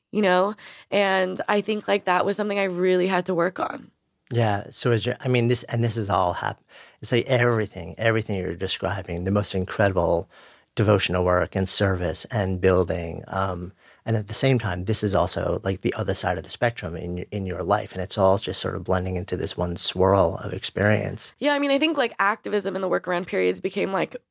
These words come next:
Speaker 1: my, like, healing,
Speaker 2: Yeah.
Speaker 1: you know? Like, there were times when I would get really hurt, and actually it was really sad, but, like,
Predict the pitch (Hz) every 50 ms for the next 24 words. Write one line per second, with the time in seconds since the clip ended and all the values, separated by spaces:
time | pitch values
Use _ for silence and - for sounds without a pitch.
0 | _ _ - - - 175 170 175 135 107 - - - _ - - 220 208 - 90
1 | - - - - - 120 117 104 101 196 190 190 196 214 226 - - - - -
2 | - - 190 190 - - - _ _ _ _ _ _ _ _ - - - 247 214
3 | 220 220 214 214 214 214 214 214 220 202 196 185 180 180 - - - - 175 175
4 | 180 180 165 160 156 156 - - - _ - 175 175 170 160 143 107 - - -
5 | _ - 196 202 - - 208 196 254 196 170 - _ - - - - - - _
6 | _ _ _ _ _ _ _ _ - - 233 226 - 233 247 233 233 - - 214
7 | 180 180 196 196 190 190 - - - -